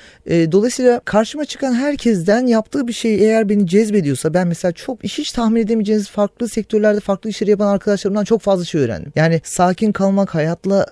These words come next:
dalga geçmek, eğlenmek, stressiz yaşam mesela hani bunların çok büyük artıları oldu bana. Marka ve pazarlama noktasında çalıştığım firmaların, büyük markaların, incelediğim, takip ettiğim şirketlerin, yani mesela çok basit bir örneğini vereyim.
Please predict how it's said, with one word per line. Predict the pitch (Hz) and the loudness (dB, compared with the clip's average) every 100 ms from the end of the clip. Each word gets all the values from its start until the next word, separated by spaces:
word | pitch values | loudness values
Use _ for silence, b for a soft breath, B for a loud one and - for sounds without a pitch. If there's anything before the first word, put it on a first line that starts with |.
| - | -2
dalga | 160 180 196 | 0 2 2
geçmek, | 190 202 202 196 - | 0 -4 -2 -4 -2
eğlenmek, | 160 185 190 196 196 - | 0 0 0 0 -2 -6
stressiz | - - 190 - 196 | -14 -6 -6 -4 -4
yaşam | 202 - 196 | -2 -2 -4
mesela | 170 165 180 175 b b b | -2 -2 -2 -2 b b b
hani | - 147 - | -4 -4 -4
bunların | - 147 165 185 254 | -8 -4 0 0 0
çok | 247 233 | 0 0
büyük | 214 214 | 0 -2
artıları | 190 - 196 202 | -2 -2 2 4
oldu | 165 120 | 4 2
bana. | 123 143 214 | -2 -2 -4
Marka | 127 165 247 - 247 | 0 2 2 2 2
ve | 226 | 4
pazarlama | 214 196 214 220 | 2 2 2 2
noktasında | 220 208 208 - 208 214 214 | -2 -2 -4 -2 2 2 2
çalıştığım | - 190 196 - 202 | 0 0 0 0 0
firmaların, | 185 - 185 180 156 143 147 139 | -2 -2 2 4 2 0 -2 0
büyük | 175 175 | -2 0
markaların, | 180 165 - 143 131 151 - | 0 0 0 0 0 -4 0
incelediğim, | 170 156 160 175 175 | 2 4 2 2 0
takip | 156 151 | 0 0
ettiğim | 180 170 - 160 160 | 0 -2 0 -2 -2
şirketlerin, | - 160 175 - 156 135 151 | -6 -4 -4 -2 -2 -2 -6
yani | - 156 131 | -4 -4 -2
mesela | 185 - 185 | -2 0 0
çok | 220 196 - | 0 -2 -4
basit | - 208 - 196 | -4 -2 -2 2
bir | |
örneğini | 202 190 196 | 2 4 2
vereyim. | 143 147 | 0 -4